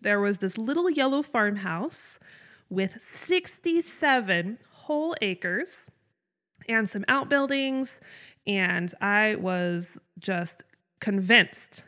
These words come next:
that was the place for us. So it was, like, late night on, I think it was Friday, Memorial Day weekend. And so naturally, it's gonna be hard to get a hold of a realtor, but I was convinced I was going to make it happen.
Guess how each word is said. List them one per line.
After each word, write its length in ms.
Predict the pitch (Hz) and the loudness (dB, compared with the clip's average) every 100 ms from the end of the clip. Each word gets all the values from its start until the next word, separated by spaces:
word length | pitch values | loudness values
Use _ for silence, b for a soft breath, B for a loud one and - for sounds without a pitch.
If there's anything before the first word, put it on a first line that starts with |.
| - | -10
that 380 | 175 196 208 - | 2 8 8 6
was 180 | 202 | 0
the 120 | 170 185 | -2 -8
place 360 | - 175 175 | -4 -4 -4
for 300 | - - - | -12 -12 -4
us. 240 | - - - - - _ | -4 -4 -14 -20 -20 _
So 280 | 226 208 - _ | -4 -4 -6 _
it 80 | 226 | -6
was, 140 | 226 | -4
like, 340 | 226 190 - - b b b b b _ _ | -2 -4 -6 -18 b b b b b _ _
late 380 | 240 226 240 247 | -8 0 2 4
night 420 | 220 208 202 202 B B B B - | 6 8 6 2 B B B B -6
on, 200 | 185 170 | -4 -2
I 40 | |
think 140 | 185 208 | -2 -2
it 20 | |
was 120 | 175 | -4
Friday, 380 | - 196 196 196 | 4 6 6 4
Memorial 380 | 180 180 180 185 | 2 0 0 0
Day 140 | 180 | 0
weekend. 540 | 175 180 185 175 175 - B B B B - | 0 0 0 0 -2 -8 B B B B -6
And 180 | 202 185 | -4 -2
so 160 | 190 | -2
naturally, 540 | 185 196 190 190 180 175 | 4 4 4 -2 0 0
it's 100 | - | -2
gonna 180 | 190 180 | -4 -2
be 100 | 180 | 0
hard 220 | 254 277 | 2 0
to 40 | |
get 140 | 285 269 | 0 -2
a 40 | |
hold 220 | 262 262 | 0 0
of 80 | 240 | 0
a 60 | 220 | 2
realtor, 500 | 233 220 208 190 185 | 4 2 0 -2 -2
but 240 | 190 - | -2 6
I 160 | 202 220 | 6 6
was 400 | 208 196 190 - | 4 2 0 -4
convinced 480 | - 208 247 311 - | -2 0 0 -2 0
I 80 | 214 | 2
was 160 | 208 196 | 2 2
going 340 | 220 302 330 | 2 2 2
to 120 | 320 | -2
make 180 | 302 285 | -4 -4
it 100 | - | -4
happen. 440 | 208 185 185 247 | -2 -4 -4 -8